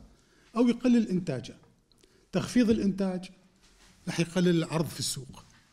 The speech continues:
رح يقلل عرض النفط في السوق. فإذا هذا قد يعيد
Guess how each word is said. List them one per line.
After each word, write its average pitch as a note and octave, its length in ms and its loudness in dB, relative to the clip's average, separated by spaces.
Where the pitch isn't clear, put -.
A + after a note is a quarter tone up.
رح - 120 -12
يقلل E3+ 560 -2
عرض D#3+ 260 -2
النفط D#3 360 -2
في - 100 -10
السوق. - 460 -10
فإذا F3 460 2
هذا F#3 320 2
قد G3+ 280 0
يعيد F#3+ 540 -2